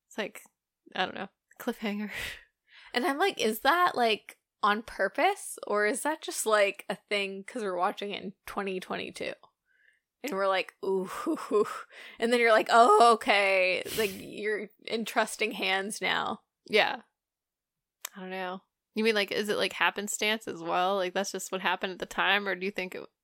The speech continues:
Speaker 1: like
Speaker 2: Well, that we know what happens. Like,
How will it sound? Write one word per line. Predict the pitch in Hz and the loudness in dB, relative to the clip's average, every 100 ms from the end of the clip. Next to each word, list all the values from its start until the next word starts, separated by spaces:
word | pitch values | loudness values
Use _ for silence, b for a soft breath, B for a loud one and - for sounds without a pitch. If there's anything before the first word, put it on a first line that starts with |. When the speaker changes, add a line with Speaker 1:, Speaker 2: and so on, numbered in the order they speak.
| - | -8
Speaker 1:
like | - - - 254 _ _ - | -6 -8 -10 -20 _ _ -2
Speaker 2:
Well, | 269 262 | 0 2
that | 277 | 2
we | 269 269 | 0 -4
know | 220 214 214 190 | -2 0 2 2
what | 202 190 | 0 -4
happens. | 202 196 - - - 233 - | -4 -6 -6 -12 -12 -8 -4
Like, | 226 226 196 - - | 0 2 0 -4 -20